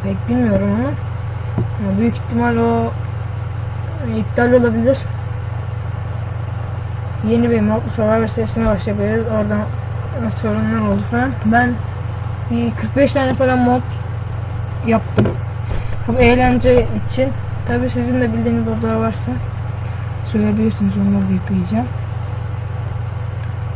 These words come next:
Burada hala bir hareketlenme yok. Bunu seri yapmayı aslında düşünüyorum. Bu arada o yeni seriler gelecek. Adlarını söylemeyeyim ama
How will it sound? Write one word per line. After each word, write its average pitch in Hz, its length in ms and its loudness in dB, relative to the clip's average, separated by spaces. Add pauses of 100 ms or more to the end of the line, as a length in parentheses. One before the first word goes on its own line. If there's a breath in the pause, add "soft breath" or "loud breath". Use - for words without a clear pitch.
(640)
Burada 196 300 0
hala 220 320 2
bir 113 60 2
hareketlenme 110 640 0
yok. 120 100 0 (2250)
Bunu 277 180 2
seri 285 260 4
yapmayı 285 500 4
aslında 262 340 0
düşünüyorum. 220 520 0 (1400)
Bu 233 240 6
arada 311 400 4 (760)
o - 100 6
yeni 226 320 6
seriler 240 460 4
gelecek. 220 500 2 (1300)
Adlarını 214 460 2
söylemeyeyim 202 500 2
ama 269 220 2